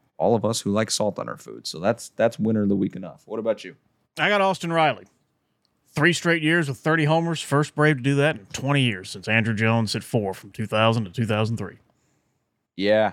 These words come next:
Speaker 1: that's, that's pretty good. Uh, you wanna hear something that I, I don't think we mentioned? We mention all these stats in every podcast. Austin Riley is the second Brave to reach the thirty homer mark. Matt Olson has forty-three of 'em.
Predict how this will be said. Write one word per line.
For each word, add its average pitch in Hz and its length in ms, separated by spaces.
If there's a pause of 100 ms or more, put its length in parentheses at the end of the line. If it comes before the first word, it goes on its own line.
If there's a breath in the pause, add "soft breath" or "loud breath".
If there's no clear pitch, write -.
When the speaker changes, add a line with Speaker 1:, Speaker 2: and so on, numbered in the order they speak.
(160)
Speaker 1:
that's, 101 240
that's 113 200
pretty 117 240
good. 110 300
Uh, 95 240
you 95 140
wanna 110 180
hear 107 140
something 117 280
that 98 100
I, 87 260
I - 20
don't 98 220
think 98 200
we 92 100
mentioned? 98 400
We 95 100
mention 107 300
all 95 120
these 92 220
stats 92 260
in 85 60
every 87 200
podcast. 90 500 (800)
Austin 131 340
Riley 113 300
is 98 100
the - 80
second 101 400
Brave 107 400 (220)
to 113 100
reach 107 260
the 87 80
thirty 110 260
homer 113 260
mark. 120 320 (100)
Matt 95 320
Olson 110 420 (160)
has 95 220
forty-three 110 520
of 113 120
'em. 123 160